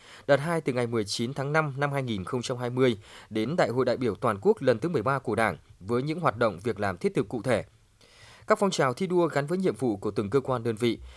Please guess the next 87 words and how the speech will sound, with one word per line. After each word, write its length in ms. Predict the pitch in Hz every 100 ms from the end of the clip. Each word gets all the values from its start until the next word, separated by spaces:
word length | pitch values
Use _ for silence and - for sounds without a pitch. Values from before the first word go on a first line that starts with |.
| - -
điển 120 | 139
hình 160 | 143
như 100 | 170 190
phong 120 | 180
trào 280 | - 135 113
lao 140 | 151
động 200 | 147 98
giỏi, 240 | 107 101 80
sản 200 | 107 85
xuất 200 | 151 -
giỏi, 220 | 117 82 - -
phát 160 | 170 160
huy 120 | 139
sáng 180 | 127 123
kiến, 280 | 123 123
cải 160 | 120 101
tiến 180 | 113 123
kỹ 100 | 139
thuật 240 | 143 113 - -
của 100 | -
Liên 160 | 127 165
đoàn 200 | 147 117
Lao 100 | 135
động 180 | 127 -
tỉnh, 200 | 127 85 - - -
xây 160 | - 196
dựng 200 | 147 120
mái 140 | 127
ấm 140 | 131
tình 200 | 156 123 98
thương 220 | 170 160
của 100 | 110
Hội 180 | 117 98
Phụ 160 | 107
nữ 160 | 101 127
tỉnh, 180 | 131 82 - - -
thi 100 | 156
đua 200 | 143 135
dạy 200 | 123 113
tốt, 160 | 90 180
học 160 | 107 -
tốt 180 | 185 208
của 80 | 101
ngành 200 | 101 87
giáo 140 | 107
dục, 200 | 135 110 - - - -
phong 160 | 190
trào 220 | 190 135
Bắc 180 | 135 185
Giang 200 | 165 156
chung 180 | - 151
sức 160 | 214 -
xây 120 | 143
dựng 200 | 131 82
nông 100 | 110
thôn 180 | 120 113
mới. 260 | 104 139 - _ _ _ - - -
Năm 140 | 156
hai 100 | 160
nghìn 160 | 147 120
mười 120 | 113
chín 240 | - 120
vừa 120 | 147 104
qua, 260 | 127 120
các 200 | 107 160
phong 120 | 147
trào 200 | 131 120
thi 140 | 101 135
đua 220 | 127 113
đã 100 | 107 -
góp 100 | -
phần 160 | 120 104
hoàn 140 | 113
thành 200 | 120 110
vượt 180 | 120 113
mức 160 | 185
các 100 | -
chỉ 140 | - 95
tiêu 240 | 110 113
thực 200 | 104 95
hiện 160 | 117 92
nhiệm 120 | 104
vụ 220 | - 98
phát 200 | - 175
triển 200 | - 90
kinh 200 | - 143
tế, 260 | 113 110